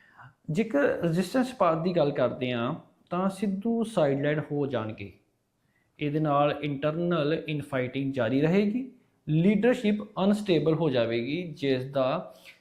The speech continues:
ਸਿੱਧਾ ਸਿੱਧਾ ਫਾਇਦਾ ਵਿਰੋਧੀ ਪਾਰਟੀਆਂ ਨੂੰ ਪਹੁੰਚੇਗਾ। ਜਿਵੇਂ ਉਦਾਹਰਨ ਵਜੋਂ ਦੋ ਹਜ਼ਾਰ ਚੌਵੀ ਦੇ ਇਲੈਕਸ਼ਨ 'ਚ ਹਰਿਆਣਾ 'ਚ ਹੋਇਆ ਸੀ।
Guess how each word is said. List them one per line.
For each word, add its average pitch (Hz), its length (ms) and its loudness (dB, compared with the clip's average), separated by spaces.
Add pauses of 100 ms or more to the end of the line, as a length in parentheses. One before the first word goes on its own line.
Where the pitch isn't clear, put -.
(120)
ਸਿੱਧਾ 202 500 0
ਸਿੱਧਾ 147 380 0
ਫਾਇਦਾ 135 840 0 (100)
ਵਿਰੋਧੀ 143 540 0
ਪਾਰਟੀਆਂ 120 640 -2
ਨੂੰ 127 360 -6 (340)
ਪਹੁੰਚੇਗਾ। 147 600 0 (640)
ਜਿਵੇਂ 156 520 2 (680)
ਉਦਾਹਰਨ 143 420 2
ਵਜੋਂ 147 280 0
ਦੋ 151 240 0
ਹਜ਼ਾਰ 165 160 2
ਚੌਵੀ 240 300 -4
ਦੇ 220 80 2
ਇਲੈਕਸ਼ਨ 160 560 2
'ਚ 165 240 -4 (400)
ਹਰਿਆਣਾ 180 300 4
'ਚ 185 100 -2
ਹੋਇਆ 139 200 2
ਸੀ। - 180 -10